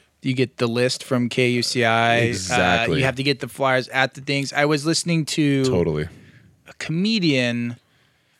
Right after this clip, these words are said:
Speaker 1: talking about frustration of, uh,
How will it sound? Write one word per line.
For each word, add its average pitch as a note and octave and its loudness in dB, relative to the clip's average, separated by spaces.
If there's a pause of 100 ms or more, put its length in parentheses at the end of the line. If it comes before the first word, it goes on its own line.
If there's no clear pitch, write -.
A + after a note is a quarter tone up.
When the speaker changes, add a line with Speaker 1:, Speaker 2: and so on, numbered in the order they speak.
(420)
Speaker 1:
talking B2+ 0
about A#2 2 (560)
frustration C3 -2
of, A2+ -4
uh, A2+ 0